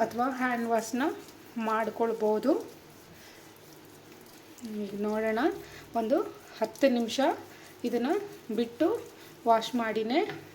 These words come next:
ನಾನು ತೋರಿಸ್ತೀನಿ. ನೋಡಿ, ನಾನು ಹ್ಯಾಂಡ್ ಪೂರ್ತಿ ಅಪ್ಲೈ ಮಾಡಿ ಮಸಾಜ್ ಮಾಡ್ಕೊಂಡಿದ್ದೀನಿ.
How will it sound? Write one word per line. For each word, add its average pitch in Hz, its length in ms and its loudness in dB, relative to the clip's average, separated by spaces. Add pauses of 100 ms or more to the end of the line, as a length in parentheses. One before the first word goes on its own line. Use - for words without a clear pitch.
(120)
ನಾನು 226 240 0 (580)
ತೋರಿಸ್ತೀನಿ. 233 640 -2 (440)
ನೋಡಿ, 233 240 0 (500)
ನಾನು 240 220 2 (1120)
ಹ್ಯಾಂಡ್ 233 260 -2 (120)
ಪೂರ್ತಿ 240 360 0 (1300)
ಅಪ್ಲೈ 233 240 0 (120)
ಮಾಡಿ 226 200 0 (320)
ಮಸಾಜ್ 220 420 -2
ಮಾಡ್ಕೊಂಡಿದ್ದೀನಿ. 214 680 0